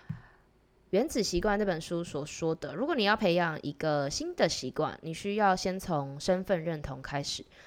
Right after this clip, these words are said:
从内而外。你要先相信自己是个，比如说我的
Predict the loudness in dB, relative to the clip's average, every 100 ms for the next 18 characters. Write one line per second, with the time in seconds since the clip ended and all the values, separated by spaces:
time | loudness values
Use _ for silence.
0 | -20 -8 0 2 2 2 2 0 0 0
1 | 0 -2 -8 -18 -2 4 4 4 2 2
2 | 4 2 2 -2 -4 -4 -4 -2 -4 -2
3 | -4 -6 -12 _ -20 -20 -20 -20 -6 -4
4 | 2 2 2 2 0 0 -2